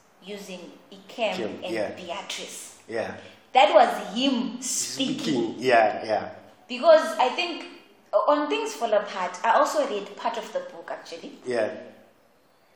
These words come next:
Speaker 1: He was portraying a normal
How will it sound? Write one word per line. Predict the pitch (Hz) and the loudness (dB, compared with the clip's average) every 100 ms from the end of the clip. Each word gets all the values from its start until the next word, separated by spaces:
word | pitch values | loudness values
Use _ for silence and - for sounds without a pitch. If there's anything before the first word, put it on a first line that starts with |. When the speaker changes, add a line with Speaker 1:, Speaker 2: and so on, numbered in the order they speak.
| _ _ | _ _
Speaker 1:
He | 247 294 294 285 | -4 -2 0 2
was | 277 254 247 - | 2 2 0 -4
portraying | 269 254 349 349 311 247 - | -6 -2 2 2 2 -4 -4
a | 208 220 | -4 -2
normal | 233 262 285 269 226 180 - - | 0 4 4 4 2 2 0 -6